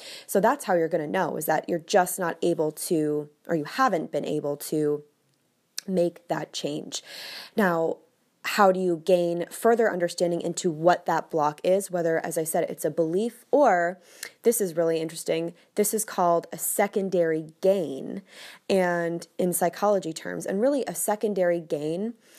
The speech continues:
is a subconscious benefit that we receive from a consciously unpleasant situation.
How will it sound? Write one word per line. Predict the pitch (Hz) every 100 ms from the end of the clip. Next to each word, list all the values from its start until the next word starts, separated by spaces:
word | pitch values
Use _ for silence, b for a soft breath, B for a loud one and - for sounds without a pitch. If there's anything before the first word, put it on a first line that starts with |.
| B B _
is | 202 185 175 175 -
a | 190
subconscious | - - 220 196 - - 185 185 190 170 165 - - - -
benefit | 180 165 220 226 220 156 143 -
that | - 170
we | 180
receive | 170 - - 208 165 -
from | - 180
a | 175
consciously | - 226 214 220 202 185 175 165 -
unpleasant | 170 175 165 170 160 160 147
situation. | - 156 151 147 147 - - -